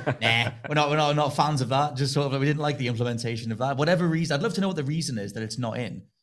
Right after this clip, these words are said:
Speaker 2: 'Cause the idea
Speaker 1: Mm,
Speaker 2: of,
Speaker 1: me
Speaker 2: like,
Speaker 1: too.
Speaker 2: Monster Hunter literally helps you save the world. Like, it wasn't
Speaker 1: Yeah.
Speaker 2: that hard to spin that into an advert. But,
Speaker 1: Definitely.
Speaker 2: um,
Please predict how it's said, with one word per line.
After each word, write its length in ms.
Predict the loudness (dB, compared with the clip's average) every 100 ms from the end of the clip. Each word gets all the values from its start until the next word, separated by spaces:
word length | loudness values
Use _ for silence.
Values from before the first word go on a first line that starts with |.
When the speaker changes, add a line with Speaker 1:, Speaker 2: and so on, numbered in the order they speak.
| _
Speaker 2:
'Cause 60 | -2
the 80 | 2
idea 260 | 2 2 2
Speaker 1:
Mm, 40 |
Speaker 2:
of, 80 | 2
Speaker 1:
me 60 |
Speaker 2:
like, 80 | 0 0
Speaker 1:
too. 80 | -2 -8 _
Speaker 2:
Monster 320 | 0 2 4
Hunter 160 | 2 2
literally 320 | 0 -2 -4
helps 260 | -4 -4 -2
you 80 | 2
save 380 | 2 2 -2
the 80 | -4
world. 500 | -4 -4 -4 -6 -12
Like, 220 | -8 -6 -6
it 100 | -4
wasn't 300 | -4 -4 0
Speaker 1:
Yeah. 120 | 2
Speaker 2:
that 80 | 2
hard 240 | 4 2
to 80 | 2
spin 240 | 0 2 2
that 160 | 0
into 180 | 0 -2
an 40 | -2
advert. 420 | -2 -4 -6 -6 -10 -20 -2
But, 80 | 6
Speaker 1:
Definitely. 420 | 6 8 6 2
Speaker 2:
um, 80 | 0